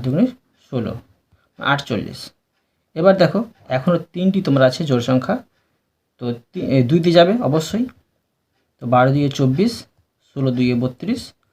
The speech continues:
আর চব্বিশ দুগুণে আটচল্লিশ। আবার দেখো, তিনটি আছে জোড় সংখ্যা, তো দুই দিয়ে অবশ্যই ভাগ কাটাতে হবে,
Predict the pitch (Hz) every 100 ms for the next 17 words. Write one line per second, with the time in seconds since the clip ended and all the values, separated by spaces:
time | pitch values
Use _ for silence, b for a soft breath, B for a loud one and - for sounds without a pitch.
0 | _ _ _ - 113 - 139 131 123 131
1 | 175 254 120 107 101 82 - - - _
2 | _ _ _ _ - 151 185 185 160 214
3 | - _ _ - 190 185 185 170 170 165
4 | 165 160 160 226 - _ 123 120 123 123
5 | 120 151 151 165 151 151 160 160 160 175